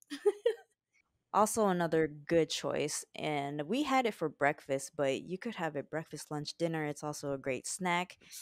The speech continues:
Speaker 2: is the kaya toast. And we, there's several locations that you could go to get it. The chain that we went to was called Toast Box.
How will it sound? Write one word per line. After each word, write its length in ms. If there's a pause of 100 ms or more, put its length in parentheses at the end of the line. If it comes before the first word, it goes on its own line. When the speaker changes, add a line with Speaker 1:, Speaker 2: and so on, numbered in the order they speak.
Speaker 2:
is 180
the 100
kaya 400
toast. 680 (520)
And 640 (220)
we, 500
there's 300
several 560
locations 500
that 140
you 100
could 220
go 360 (260)
to 120
get 220
it. 240
The 80
chain 320
that 160
we 120
went 260
to 160
was 140
called 300
Toast 320
Box. 420